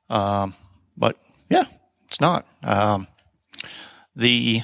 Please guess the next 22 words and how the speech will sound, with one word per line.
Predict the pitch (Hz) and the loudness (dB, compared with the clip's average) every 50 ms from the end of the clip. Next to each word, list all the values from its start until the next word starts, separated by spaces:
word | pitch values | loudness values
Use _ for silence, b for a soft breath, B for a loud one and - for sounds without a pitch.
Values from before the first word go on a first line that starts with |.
| B B B B B B B B B B B B B B B - _ _ _ _ _ _ _ _ | B B B B B B B B B B B B B B B -20 _ _ _ _ _ _ _ _
looking | - - 135 - - 147 123 | -4 -4 -2 0 0 0 0
at | 110 101 | -2 -2
this, | - 156 151 - | -4 -4 -2 -2
like, | 123 110 - - | -2 -4 -4 -4
the | 101 98 | -4 -4
longest | 104 104 101 110 127 151 170 170 156 151 135 - | -2 2 4 4 4 4 4 2 0 0 0 2
shot | - - - - 131 143 139 113 90 92 98 - _ _ b b b b b b b b b b b b b b _ _ | 2 2 2 2 4 4 6 6 4 4 2 -2 _ _ b b b b b b b b b b b b b b _ _
from | - - - - 143 147 156 151 | -16 -6 0 2 2 2 2 0
the | 139 | 0
fault | - - 139 143 143 - 139 | 2 2 2 2 2 2 2
line | 139 131 127 131 131 131 131 131 127 - _ _ _ - | 2 4 4 4 2 2 0 -2 -4 -8 _ _ _ -4
to | - 135 131 127 131 131 127 120 | -2 0 2 2 2 0 0 0
the | 117 120 117 117 110 | 0 0 0 -2 -2
rear | 107 113 117 127 135 131 | -2 0 2 4 4 4
line | 123 123 120 123 123 117 | 4 4 4 2 2 2
of | 110 98 - - | 0 -2 -4 -2
targets | - 120 120 127 127 107 107 101 98 - - | 0 2 2 2 2 2 0 0 0 -2 -4
is | 110 98 | -4 -2
only | 123 139 151 113 | 0 0 0 0
twelve | - - - 107 95 90 - | -2 -2 -2 -2 -2 -2 -4
feet. | - - - - - _ _ _ _ b b b b b b b b b b b b b b b b b | -6 -8 -8 -10 -14 _ _ _ _ b b b b b b b b b b b b b b b b b
So | - - - 113 98 95 95 95 95 95 92 | -2 0 2 2 4 4 4 2 2 0 -2